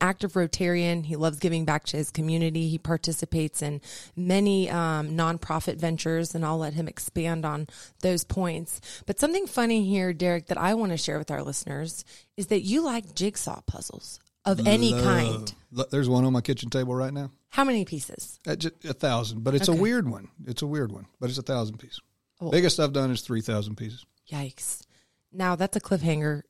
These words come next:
Speaker 1: It's, it's a weird one.
Speaker 2: It's,
Speaker 1: What is
Speaker 2: I
Speaker 1: it?
Speaker 2: mean, I don't know how to talk about it. It's, it's, um, you put it together. It comes in an envelope.
Speaker 1: Mm-hmm.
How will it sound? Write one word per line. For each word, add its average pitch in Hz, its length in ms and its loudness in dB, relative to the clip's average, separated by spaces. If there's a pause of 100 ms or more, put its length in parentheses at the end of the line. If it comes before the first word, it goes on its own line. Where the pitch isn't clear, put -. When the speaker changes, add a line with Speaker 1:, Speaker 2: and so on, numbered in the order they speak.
Speaker 1:
It's, - 260 -8
it's - 220 -2
a 170 60 4
weird 160 260 6
one. 147 320 0
Speaker 2:
It's, 160 120 8
Speaker 1:
What 160 60 4
is 160 100 4
Speaker 2:
I - 40 4
Speaker 1:
it? 185 40 4
Speaker 2:
mean, 185 140 4
I 180 100 6
don't 185 120 2
know 175 140 6
how 160 100 6
to 147 80 6
talk 151 240 6
about 131 240 6
it. 123 140 0
It's, 135 320 0
it's, 139 280 2
um, 120 460 4 (800)
you 127 100 -2
put 151 160 4
it 160 100 -2
together. 139 380 2
It 123 100 -6
comes 143 260 4
in 135 100 4
an 131 80 4
envelope. 151 520 0
Speaker 1:
Mm-hmm. 180 200 0